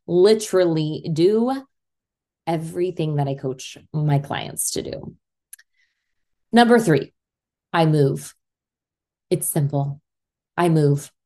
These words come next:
Moving is a privilege. Now, that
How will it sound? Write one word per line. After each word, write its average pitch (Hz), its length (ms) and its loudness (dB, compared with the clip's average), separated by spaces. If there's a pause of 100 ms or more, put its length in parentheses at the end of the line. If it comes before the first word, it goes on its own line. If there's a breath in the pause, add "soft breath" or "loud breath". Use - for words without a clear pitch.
(320)
Moving 208 640 2
is 185 160 -4
a 165 60 -2
privilege. 147 640 -6 (920 soft breath)
Now, 165 340 -2 (920)
that 185 380 -2